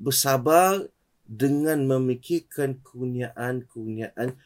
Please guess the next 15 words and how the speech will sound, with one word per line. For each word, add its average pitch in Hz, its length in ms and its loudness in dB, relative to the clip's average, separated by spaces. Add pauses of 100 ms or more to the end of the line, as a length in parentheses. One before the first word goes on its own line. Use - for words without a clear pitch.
(200)
yang 143 240 -4
Allah 160 320 -2
berikan 170 480 -6
kita 135 320 -6
selama 98 320 -8
ini. 95 240 -18 (1500)
Bayangkan, 156 560 4 (260)
Allah 120 240 2
telah 110 240 -4
berikan 110 400 -8
kita 104 240 -12
kesihatan, 101 800 -10 (1700)
kekayaan, 104 880 -6 (400)
kes-, - 320 -6
keamanan, 107 880 -2